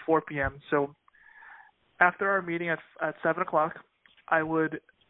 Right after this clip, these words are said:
read the articles and then meet with the group at eight o'clock. And we would discuss until nine o'clock, finish the article until ten o'clock, and then go to bed and then redo that <laughs> every day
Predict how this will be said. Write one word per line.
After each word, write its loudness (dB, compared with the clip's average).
read -2
the 2
articles 2
and -2
then 0
meet -4
with 2
the 2
group 2
at 0
eight 8
o'clock. 2
And 0
we 4
would -2
discuss -2
until -4
nine 2
o'clock, 2
finish 2
the 4
article 4
until 2
ten 0
o'clock, 0
and -4
then -2
go 6
to 4
bed 4
and -4
then -6
redo 4
that 4
<laughs> -4
every -2
day -6